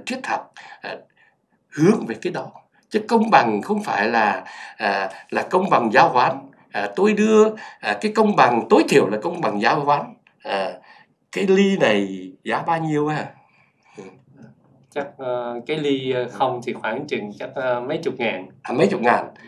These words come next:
Speaker 1: Rồi cái nước ở đây thì một chai bao nhiêu?
Speaker 2: Dạ, một chai, ờ, thì mua một, ờ, thùng thì khoảng, ờ, một trăm mấy chục ngàn.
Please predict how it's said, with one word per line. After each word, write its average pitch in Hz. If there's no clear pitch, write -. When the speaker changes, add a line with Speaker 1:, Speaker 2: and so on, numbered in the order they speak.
Speaker 1:
Rồi 123
cái 185
nước 196
ở 117
đây 135
thì 120
một 107
chai 147
bao 156
nhiêu? 156
Speaker 2:
Dạ, 113
một 120
chai, 123
ờ, 123
thì 120
mua 127
một, 117
ờ, 120
thùng 135
thì 117
khoảng, 117
ờ, 139
một 127
trăm 131
mấy 131
chục 127
ngàn. 107